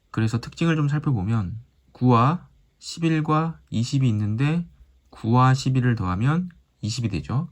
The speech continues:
구 더하기 십일은 이십. 그래서 구를 A로 놓고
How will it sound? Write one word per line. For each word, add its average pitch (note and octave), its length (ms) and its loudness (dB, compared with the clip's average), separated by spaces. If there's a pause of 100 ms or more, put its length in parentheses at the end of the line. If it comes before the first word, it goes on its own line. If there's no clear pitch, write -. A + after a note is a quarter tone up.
(140)
구 G2+ 220 -10
더하기 A2+ 680 -2 (720)
십일은 C#3+ 460 0
이십. E2+ 320 -6 (760)
그래서 G#2+ 500 -4 (380)
구를 D3 480 0 (580)
A로 A#2+ 220 4
놓고 D3 600 0